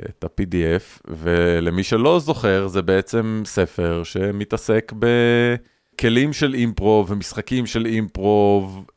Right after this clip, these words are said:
אה, לשחקני תפקידים, עם כ-, ה-, הכוונה מיוחדת וספציפית לנושאים שרלוונטיים וטובים למשחקי תפקידים.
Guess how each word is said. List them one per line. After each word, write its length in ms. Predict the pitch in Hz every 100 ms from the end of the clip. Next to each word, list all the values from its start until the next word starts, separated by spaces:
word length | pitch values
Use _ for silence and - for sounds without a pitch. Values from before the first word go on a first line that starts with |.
| 90
אה, 60 | 92 95 92 92 90 92 95 -
לשחקני 800 | - 92 - - - - 123 135
תפקידים, 600 | 139 143 139 139 151 147
עם 280 | 95 87 90 - - -
כ-, 80 |
ה-, 260 | 110 - 104 -
הכוונה 480 | 92 - 90 101 104
מיוחדת 720 | 98 90 - 92 90 90 - - _ _ _ _
וספציפית 1040 | 82 80 82 80 - - - 87 - 90 85
לנושאים 640 | 82 82 82 - 85 87
שרלוונטיים 800 | - 82 85 80 82 82 87 82 76
וטובים 520 | 80 - 76 82 80
למשחקי 800 | 78 78 98 - - - - 80 -
תפקידים. 840 | - - - 76 73 80 78 78